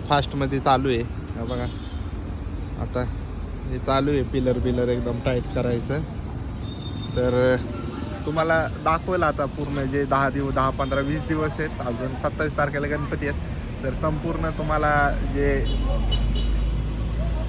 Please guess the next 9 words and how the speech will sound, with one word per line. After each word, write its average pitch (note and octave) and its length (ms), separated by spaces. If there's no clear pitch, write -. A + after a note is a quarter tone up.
असतील D3 640
ते D#3 220
तुम्हाला D3 360
दाखवतो, C#3+ 580
गणपतीचं C3+ 520
जे C3 180
काय B2+ 180
आहे A2+ 200
ते. B2 440